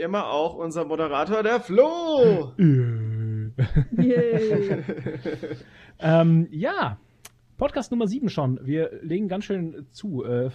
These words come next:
Speaker 2: nee, geben ganz schön Gas, wollte ich sagen.
Speaker 3: Der verflixte
Speaker 1: Absolut.
Speaker 3: siebte Podcast.
Speaker 2: Der verflixte siebte. Ja, wir hatten am Anfang tatsächlich sogar verflixte, ähm, also mein Computer trollt mich immer, um kurz mal
Speaker 3: <laughs>
Speaker 2: abzuschweifen. Ähm,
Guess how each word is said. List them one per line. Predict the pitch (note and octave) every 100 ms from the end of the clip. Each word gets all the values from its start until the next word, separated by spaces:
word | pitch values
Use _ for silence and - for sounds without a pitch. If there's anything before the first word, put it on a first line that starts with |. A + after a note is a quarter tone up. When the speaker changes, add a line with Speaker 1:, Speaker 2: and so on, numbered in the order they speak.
| -
Speaker 2:
nee, | D#3 C3
geben | B2+ C3+
ganz | C3+ C3
schön | C3+
Gas, | C3+ D#3 A2+
wollte | G2
ich | -
sagen. | G2 G2
Speaker 3:
Der | A3 G#3+
verflixte | B3 C#4 D#4+
Speaker 1:
Absolut. | D4 C#4+ D4
Speaker 3:
siebte | - D#4+
Podcast. | - C#4+ - F#3+ F3 G3
Speaker 2:
Der | A2+
verflixte | C3 A2 C3+ E3+ - C#3+
siebte. | B2 - A2
Ja, | D3
wir | F#3
hatten | G#3+ D3+
am | D3+
Anfang | F#3+ F#3
tatsächlich | F3 - G#3 G3
sogar | - C3+
verflixte, | - C#3 F#3 - - C#3+ D3+ - - - - -
ähm, | C3+ C#3 C#3+ C3+ -
also | D#3 F3+
mein | F#3+
Computer | G3 E3+ A#3+ F3
trollt | - C#3+ D3+
mich | D3+ D3
immer, | D#3+ C#3+
um | C3
kurz | C3 E3 -
mal | C#3+ C3+ E3+ F3
Speaker 3:
<laughs> | -
Speaker 2:
abzuschweifen. | F#3 - D#3+ G#3 - B2 B2 C#3+ F3+ F#3 F4 E4+ - -
Ähm, | D3+ D#3 C#3+ C3 A2+